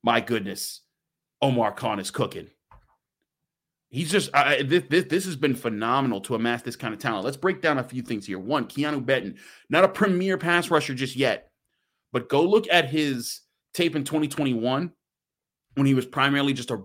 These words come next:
big, tough run stuffer. And then go look how he changed in twenty twenty-two when he added on some pass rush moves and he got more adept at pass rushing. He's not clean there yet. He still has work to do there,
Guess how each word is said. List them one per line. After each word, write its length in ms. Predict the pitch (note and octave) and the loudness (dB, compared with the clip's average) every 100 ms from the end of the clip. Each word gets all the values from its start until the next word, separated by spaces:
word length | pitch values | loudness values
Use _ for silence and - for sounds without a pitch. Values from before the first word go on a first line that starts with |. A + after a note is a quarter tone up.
| - | -2
big, 260 | D3 B2+ - _ _ _ _ - | -2 -2 -8 _ _ _ _ -14
tough 320 | - D#3 C#3 G#2+ | 0 0 0 -4
run 300 | A#2+ C3+ C#3+ | 0 2 0
stuffer. 580 | - E3 E3+ F#3 F#3+ _ _ _ _ _ - | 0 0 0 -4 -4 _ _ _ _ _ -2
And 100 | C#3 | 2
then 120 | B2+ | 4
go 120 | D3+ | 4
look 200 | E3+ F3+ | 4 4
how 100 | E3+ | -2
he 80 | D3+ | -4
changed 420 | B2 D#3 D3+ C#3 | -4 -4 -4 -4
in 80 | C3 | -6
twenty 300 | A#2+ C3+ B2 | -6 -4 -4
twenty-two 640 | A#2+ B2 A#2 - C3 A2+ G#2 _ _ _ _ - | -4 -4 -4 -2 -4 -4 -6 _ _ _ _ -4
when 120 | B2+ | 0
he 140 | C3+ C3 | 0 2
added 300 | B2+ C3 B2+ | 2 4 2
on 180 | B2 A#2+ | 2 0
some 220 | - G#2+ | -4 -4
pass 320 | A#2 B2 - | -2 -2 -2
rush 180 | A2+ A2 | -6 -4
moves 160 | A2 | -8
and 60 | G2+ | -4
he 60 | G#2 | 0
got 180 | B2 | 0
more 160 | A#2+ B2 | 0 -4
adept 320 | A2+ B2+ B2 | 0 -2 -2
at 100 | B2 | -4
pass 280 | A#2+ A#2+ A#2+ | 0 0 0
rushing. 240 | G#2+ G#2+ | -8 -8
He's 160 | A2 A#2+ | -4 0
not 180 | E3 - | 0 -2
clean 320 | - D#3 D#3 | -2 0 2
there 140 | A#2+ | 0
yet. 100 | G2+ | 0
He 60 | F#2+ | -4
still 180 | - C#3+ | -2 -2
has 120 | C3 | -2
work 240 | G#2 D3 - | 0 -2 -2
to 100 | A#2 | -14
do 160 | G#2 | -10
there, 220 | G2+ E2+ | -8 -8